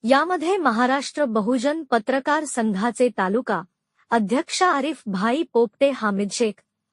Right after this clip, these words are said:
व बरेच पत्रकारांनी सहभाग घेतला होता.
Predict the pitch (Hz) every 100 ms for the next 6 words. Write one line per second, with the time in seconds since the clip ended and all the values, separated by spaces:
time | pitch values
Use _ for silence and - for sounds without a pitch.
0 | _ 220 277 226 254 311 - - 226 254
1 | 285 302 285 277 277 339 - 226 233 226
2 | 233 277 202 214 214 208 196 175 170